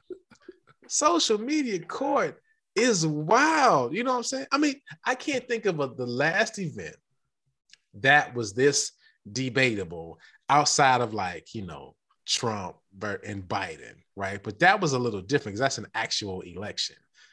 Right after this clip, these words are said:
This is, like, the first one where it's, like, truly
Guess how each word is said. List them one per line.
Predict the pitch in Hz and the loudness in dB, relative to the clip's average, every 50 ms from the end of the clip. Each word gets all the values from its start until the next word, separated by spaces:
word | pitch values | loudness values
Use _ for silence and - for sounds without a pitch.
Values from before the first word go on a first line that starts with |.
| _ _ _ - | _ _ _ 2
This | 196 262 285 302 | 2 2 4 2
is, | 269 196 | 2 4
like, | 175 151 131 113 - | 4 2 2 0 -4
the | 107 | -8
first | - - - 147 147 139 135 - - | -8 -2 0 2 2 2 2 0 -2
one | 113 127 131 123 117 104 | -4 -4 -4 -4 -4 -4
where | 107 101 | -4 -4
it's, | 113 131 - - | -2 -2 -4 -4
like, | 92 85 82 80 - | -4 -8 -10 -8 -8
truly | - - - 165 165 135 107 87 - - - - | -8 -4 0 0 2 2 0 -2 -8 -14 -18 -20